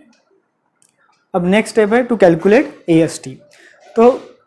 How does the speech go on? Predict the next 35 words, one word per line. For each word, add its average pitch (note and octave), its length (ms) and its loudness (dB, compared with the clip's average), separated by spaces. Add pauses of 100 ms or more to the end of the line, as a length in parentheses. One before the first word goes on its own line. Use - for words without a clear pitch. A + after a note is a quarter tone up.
(120)
<clears throat> - 1080 -6
आई F3+ 160 0
एस G3 80 -2
code A#3 160 0
में A#3 100 0
कुछ A3+ 180 -8
clause F#3+ 260 2
दिए F3+ 200 0
हैं, C4+ 100 -4 (420)
Minimum A#3+ 420 4
और A#3 120 2
maximum G3+ 500 -2
एएसटी F3+ 280 -2
के F3 80 0
लिए। A3 120 0
सबसे F#3+ 280 -6
पहले F#3+ 160 0
हम F#3+ 120 0
वो D#3+ 120 0
calculate C3+ 400 -4
करते B2 280 -14
हैं। - 100 -20 (480)
तो G3+ 60 2
अगर A3+ 160 4
आप A3+ 100 4
minimum G#3+ 500 4
एएसटी G#3+ 380 4
calculate F#3+ 400 2
करते E3+ 280 2
हो, G#3+ 80 0 (1080)
तो F#3+ 60 0
जो G#3 120 4
minimum A3+ 420 4
एएसटीज G#3 560 0
है, E3+ 240 0